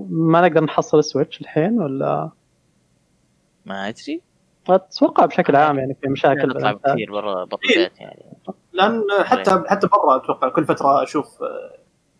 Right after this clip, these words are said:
Speaker 3: آه، واريو سكستي فور كم، يعني، حقين متخصصين تخفيضات وإصدارات. تشوف كيف
Speaker 1: مم.
Speaker 3: كل فترة يحط لك، آه، سويتش هو متوفر الحين في المحل الثاني يبيع.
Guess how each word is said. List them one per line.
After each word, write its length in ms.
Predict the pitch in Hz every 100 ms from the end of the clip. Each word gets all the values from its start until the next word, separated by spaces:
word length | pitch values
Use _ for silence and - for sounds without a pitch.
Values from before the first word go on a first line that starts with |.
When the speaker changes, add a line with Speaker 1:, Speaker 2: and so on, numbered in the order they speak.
| _ _ _ -
Speaker 3:
آه، 580 | 147 139 139 135 139 143 _
واريو 200 | 160 160
سكستي 280 | - - 202
فور 280 | 165 147 135
كم، 440 | 139 139 131 - _ _ _ - 139 -
يعني، 240 | 135 147
حقين 300 | 151 139 147
متخصصين 540 | 131 - - 143 135 - _ _ _
تخفيضات 520 | - 147 147 139 -
وإصدارات. 720 | 131 - - 135 139 131 - _ -
تشوف 200 | 165 143
كيف 100 | 160
Speaker 1:
مم. 120 | 147
Speaker 3:
كل 100 | 151
فترة 220 | 156 -
يحط 140 | 139 - _ _ -
لك، 160 | - _ _ _ _ -
آه، 60 |
سويتش 320 | 143 175 165
هو 80 | 160
متوفر 360 | 110 180 - 143
الحين 220 | 160 135
في 140 | -
المحل 260 | 131 143 151
الثاني 360 | 135 143 131 - _
يبيع. 260 | - 131